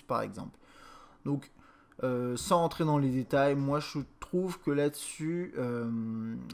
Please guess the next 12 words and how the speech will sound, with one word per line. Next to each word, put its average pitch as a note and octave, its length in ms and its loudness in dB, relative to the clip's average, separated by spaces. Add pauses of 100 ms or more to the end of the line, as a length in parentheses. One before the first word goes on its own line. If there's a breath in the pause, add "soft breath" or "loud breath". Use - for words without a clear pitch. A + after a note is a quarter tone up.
H A#2+ 140 -6
T D#3 100 -4
C E3 160 -4
s'en D#3+ 140 -4
sort D3 180 -2
un C3+ 120 0
peu C#3+ 120 0
mieux. C3 280 0 (640 loud breath)
C'est, D3+ 320 0
je - 180 -4
parle D3+ 220 4
pas, F3 360 6